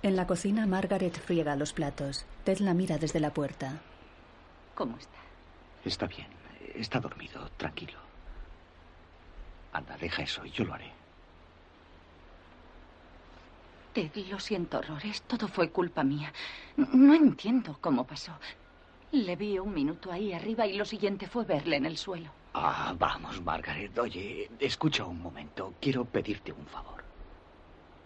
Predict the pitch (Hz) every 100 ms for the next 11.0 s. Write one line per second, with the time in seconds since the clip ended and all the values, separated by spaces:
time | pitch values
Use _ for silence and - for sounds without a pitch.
0 | - 107 71 64 - - - 85 - 85
1 | 85 85 67 - - - - 85 85 -
2 | - - - - - - - - - -
3 | - - - - - 123 113 101 - -
4 | - - 90 71 - - 58 53 90 104
5 | 110 139 - 87 110 - - - - 82
6 | - - - 98 73 - - - - 131
7 | - - - - - - 98 - 80 71
8 | 78 71 98 78 78 67 - - - -
9 | - - - - - - - - 65 69
10 | 69 - - 87 87 - 52 - - -